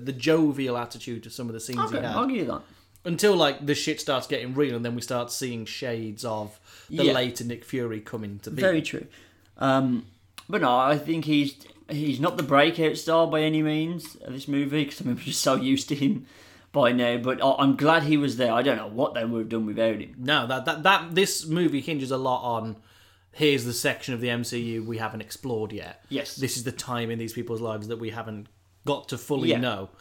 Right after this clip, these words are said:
Speaker 1: Um, in some ways good, in some ways bad, which we'll come to in a moment. But let's finish talking about the cast.
Speaker 2: Yes, we shall. Um, so I think the next most prominent person would be, um,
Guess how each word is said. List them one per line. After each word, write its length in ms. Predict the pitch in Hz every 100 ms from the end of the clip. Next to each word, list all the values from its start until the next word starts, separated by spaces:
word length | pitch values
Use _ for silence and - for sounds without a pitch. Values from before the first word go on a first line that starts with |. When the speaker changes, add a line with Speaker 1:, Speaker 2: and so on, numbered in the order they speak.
| - - - _ 147
Speaker 1:
Um, 300 | 135 135 147 -
in 160 | 196
some 220 | 170 226 208
ways 220 | 180 139
good, 180 | 147 131
in 120 | 123
some 180 | 131 120
ways 160 | 113
bad, 220 | 104 110 110
which 160 | 107
we'll 120 | 113 104
come 180 | 110
to 120 | 101 107
in 60 |
a 40 | 104
moment. 320 | 127 131 131
But 140 | 139
let's 160 | 151 151
finish 200 | 185 165
talking 180 | 175 165
about 160 | 170 -
the 40 |
cast. 420 | - 143 - - _
Speaker 2:
Yes, 260 | - 415 427
we 60 | 269
shall. 260 | 349 330
Um, 460 | 160 175 180 175 -
so 240 | - 175
I 60 | 175
think 180 | 254 349
the 60 |
next 200 | 269 277
most 220 | 226 202
prominent 340 | - 185 170 147
person 440 | 165 156 147 139
would 180 | 139 135
be, 560 | 143 139 131 123 117 -
um, 480 | 123 113 113 110 104